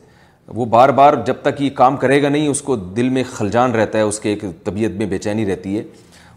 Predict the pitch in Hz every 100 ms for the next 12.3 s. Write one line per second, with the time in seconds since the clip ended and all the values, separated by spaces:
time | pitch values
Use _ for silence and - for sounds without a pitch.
0 | - - _ - 104 - - 127 175 170
1 | 160 160 165 156 160 170 160 165 156 180
2 | 180 165 135 127 131 117 120 120 113 92
3 | 107 123 139 120 127 120 113 113 104 107
4 | 117 113 120 175 - 160 185 120 101 98
5 | 90 85 131 156 - 202 180 160 160 156
6 | 135 123 120 117 113 101 104 95 82 98
7 | 123 - _ _ _ _ _ 165 185 180
8 | - - - - - 131 180 202 214 202
9 | 160 147 170 170 143 107 113 - 190 156
10 | 180 147 151 147 123 120 110 90 80 82
11 | 78 80 - 151 165 147 160 156 143 143
12 | 143 156 147